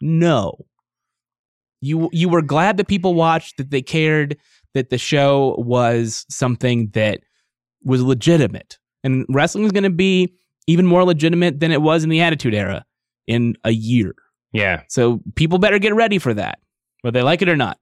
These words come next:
Speaker 1: Another thing I wanted to talk about with this is the studio show idea, because people have been talking about this on Twitter already, saying Renee Young should be hosting a studio show on F S one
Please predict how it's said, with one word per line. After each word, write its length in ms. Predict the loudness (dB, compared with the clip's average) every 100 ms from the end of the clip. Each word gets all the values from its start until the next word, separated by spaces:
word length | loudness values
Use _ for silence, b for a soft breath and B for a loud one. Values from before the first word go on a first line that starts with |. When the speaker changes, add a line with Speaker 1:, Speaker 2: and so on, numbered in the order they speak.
| -2
Speaker 1:
Another 280 | 0 0 0
thing 260 | -2 -2
I 60 | 0
wanted 240 | -2 -2
to 60 | -2
talk 120 | -2
about 180 | 0 -2
with 80 | -2
this 180 | -4
is 60 | -6
the 60 | -8
studio 400 | -2 2 2 0
show 240 | -2 -6
idea, 380 | -6 -10 -14 -16 _ _ _ _ _ _ _
because 600 | -8 -2 0 0 -2 -8 -16 _ _ _ _ _ _
people 200 | -4 -2
have 80 | -2
been 100 | -2
talking 200 | 0 0
about 100 | 0
this 120 | 0
on 100 | 0
Twitter 280 | 0 2 2
already, 520 | 2 2 2 0 -4 _ _ _ _ _
saying 200 | -4 0
Renee 280 | 0 2 2
Young 320 | 2 2 0
should 160 | -2 -4
be 80 | 0
hosting 380 | 0 -2 -2
a 40 | -4
studio 400 | -2 0 2 0
show 440 | -2 -4 -6 -8 -14 _ -6
on 100 | -4
F 160 | -2
S 180 | -2 -2
one 460 | 0 0 0 -4